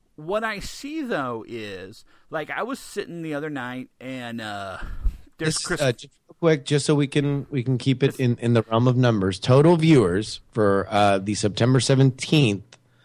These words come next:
Speaker 2: uh, edition of America's Got Talent, which is the season finale, was twelve point twenty-one million viewers.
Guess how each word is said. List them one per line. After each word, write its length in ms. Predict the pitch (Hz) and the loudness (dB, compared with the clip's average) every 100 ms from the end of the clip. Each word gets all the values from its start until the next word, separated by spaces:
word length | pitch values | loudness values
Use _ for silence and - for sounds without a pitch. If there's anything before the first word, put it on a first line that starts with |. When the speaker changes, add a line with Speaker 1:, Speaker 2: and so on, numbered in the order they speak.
| _ _ _ _ - | _ _ _ _ 0
Speaker 2:
uh, 200 | 110 104 | 2 2
edition 380 | 107 110 - 110 | 2 2 2 0
of 80 | 107 | 2
America's 340 | 113 107 101 | 2 0 0
Got 180 | 101 - | -2 2
Talent, 280 | 127 127 110 | 4 4 2
which 120 | 95 | -4
is 120 | 90 | -6
the 100 | 85 | -4
season 320 | - 123 127 | 0 2 4
finale, 800 | 117 139 160 160 90 76 78 95 _ _ _ - | 2 2 4 2 0 -4 -10 -16 _ _ _ 0
was 280 | 98 98 - | 2 2 0
twelve 380 | - 147 156 143 | 4 6 6 4
point 240 | 156 139 | 0 2
twenty-one 640 | - 139 127 127 127 123 - | 2 4 4 4 4 0 -6
million 840 | 98 101 107 123 160 170 170 165 | -6 -4 2 4 6 6 6 4
viewers. 680 | 143 143 98 87 87 85 | 6 4 4 2 -2 -6